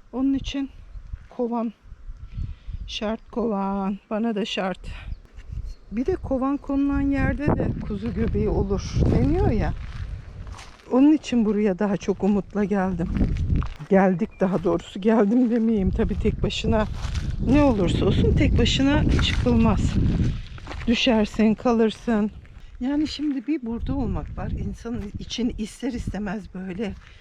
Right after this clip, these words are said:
bir huzurla dolduruyor. Bir de şehirde olmak var. Ay,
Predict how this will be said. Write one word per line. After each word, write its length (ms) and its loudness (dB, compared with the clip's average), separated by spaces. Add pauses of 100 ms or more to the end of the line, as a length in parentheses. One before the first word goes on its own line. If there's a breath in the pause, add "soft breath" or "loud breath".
(140 loud breath)
bir 100 -2
huzurla 760 -2
dolduruyor. 580 -6 (640 loud breath)
Bir 200 2
de 220 -2 (280)
şehirde 540 -2
olmak 460 -4
var. 180 -8 (100)
Ay, 500 -6